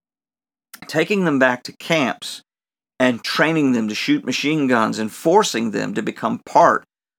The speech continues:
of the enemy. And the machine gun preacher guy, when he took that missions trip, he saw that. He suddenly saw, you know, can you imagine what maybe he was worried about? What was the front page news in his life? You know,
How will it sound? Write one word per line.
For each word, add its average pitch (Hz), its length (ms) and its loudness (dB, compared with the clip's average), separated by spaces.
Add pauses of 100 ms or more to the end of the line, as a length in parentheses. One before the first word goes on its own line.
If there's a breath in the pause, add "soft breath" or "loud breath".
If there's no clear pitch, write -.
(100)
of 117 500 2
the 127 160 -2
enemy. 131 440 0 (640)
And 127 360 2
the 127 40 2
machine 165 340 0
gun 147 180 2
preacher 202 300 -2
guy, 110 420 2 (300)
when 131 120 2
he 123 80 2
took 180 220 -2
that 151 160 0
missions 147 380 0
trip, - 360 -4 (200)
he 127 120 2
saw 139 420 4
that. 110 320 -4 (360)
He 127 80 2
suddenly 135 500 2
saw, - 220 0 (180 loud breath)
you 151 80 2
know, 151 300 0
can 180 100 -2
you 254 100 6
imagine 143 420 4
what 131 120 4
maybe 131 300 4
he 127 180 2
was 120 220 2
worried 120 320 4
about? 117 320 4
What 123 160 4
was 123 140 0
the 117 100 -2
front 123 260 0
page 113 260 0
news 117 300 0
in 113 80 0
his 110 180 -4
life? 113 380 2
You 113 60 -2
know, 117 160 0